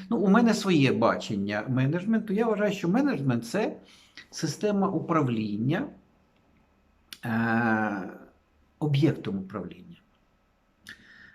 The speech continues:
е, з використанням форм, методів і технологій адміністративно-правового управління, маркетингового, тобто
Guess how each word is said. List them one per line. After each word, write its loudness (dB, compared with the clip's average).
е, -10
з -10
використанням 2
форм, 4
методів 2
і 0
технологій -2
адміністративно-правового -2
управління, -2
маркетингового, 0
тобто -8